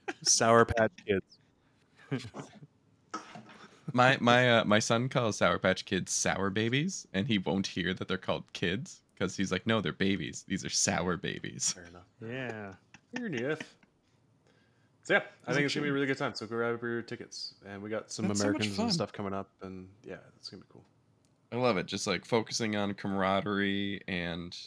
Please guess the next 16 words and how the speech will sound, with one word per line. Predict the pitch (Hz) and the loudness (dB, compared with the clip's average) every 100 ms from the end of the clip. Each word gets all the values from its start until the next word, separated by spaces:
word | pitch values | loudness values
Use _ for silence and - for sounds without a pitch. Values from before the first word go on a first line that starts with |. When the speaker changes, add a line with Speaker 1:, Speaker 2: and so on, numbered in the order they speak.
| - - | -16 -8
Speaker 3:
um, | 87 82 - | -6 -2 6
Speaker 1:
And, | 143 139 131 - | 6 6 2 -2
Speaker 3:
having | 101 87 95 | -2 0 2
Speaker 1:
you | |
Speaker 3:
a | 127 | 4
Speaker 1:
know, | |
it's | 120 | 4
also | 123 82 | 4 4
gonna | 107 | 2
Speaker 3:
blast. | 113 | 2
Speaker 1:
be | 107 | 2
a | |
charity | 101 104 95 90 85 | 0 0 -2 -4 -8
drive, | 95 85 85 | -8 -8 -10
too, | - 80 - | -14 -16 -18
so | - - | -18 -16